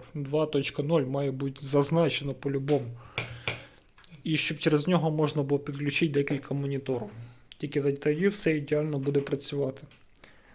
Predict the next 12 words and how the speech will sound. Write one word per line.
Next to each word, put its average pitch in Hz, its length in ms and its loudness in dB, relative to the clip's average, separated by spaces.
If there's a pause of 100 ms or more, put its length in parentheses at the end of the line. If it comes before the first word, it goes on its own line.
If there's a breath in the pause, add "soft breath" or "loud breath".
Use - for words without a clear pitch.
(540 loud breath)
Також 175 440 2
є 165 240 4
ще 147 540 -2 (1120)
Thunderbolt 165 540 2
три, 226 260 2
Thunderbolt 165 540 2
чотири. 143 360 0
Вони 175 300 2
йдуть 196 300 -2
у 151 60 0
спеціальних 160 580 -2
ноутбуках. 190 500 -2